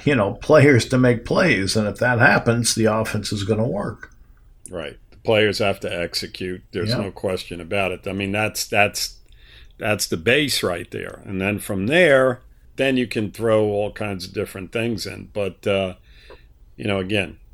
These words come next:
Speaker 2: you know, it's, it's, it's a
Speaker 1: Yeah.
Speaker 2: philosophy and a frame of mind. Let's just hope that, you know, he, he can adjust.
Speaker 1: He's gonna be all right. Trust me.
Speaker 2: Okay.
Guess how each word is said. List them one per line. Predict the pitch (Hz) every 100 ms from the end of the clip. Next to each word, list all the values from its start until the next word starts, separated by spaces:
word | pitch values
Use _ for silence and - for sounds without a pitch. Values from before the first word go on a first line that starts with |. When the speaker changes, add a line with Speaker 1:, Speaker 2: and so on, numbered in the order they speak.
| -
Speaker 2:
you | - 107
know, | 110
it's, | 107 -
it's, | - 117 - -
it's | 127 -
a |
Speaker 1:
Yeah. | 135
Speaker 2:
philosophy | 139 127 123 120 117 - 123 117
and | 107
a |
frame | - 117 110
of | 104
mind. | 101 104 101 98
Let's | 101 -
just | 110 98 -
hope | 107 101
that, | 98 98
you | -
know, | 95 92
he, | 95 92 - _ - - - -
he | 104 113
can | - 104
adjust. | 95 98 101 101 - - -
Speaker 1:
He's | 143 139
gonna | 180 175
be | 135 156
all | 151 143
right. | 113 -
Trust | - 127 -
me. | - - - - - - -
Speaker 2:
Okay. | 123 113 113 -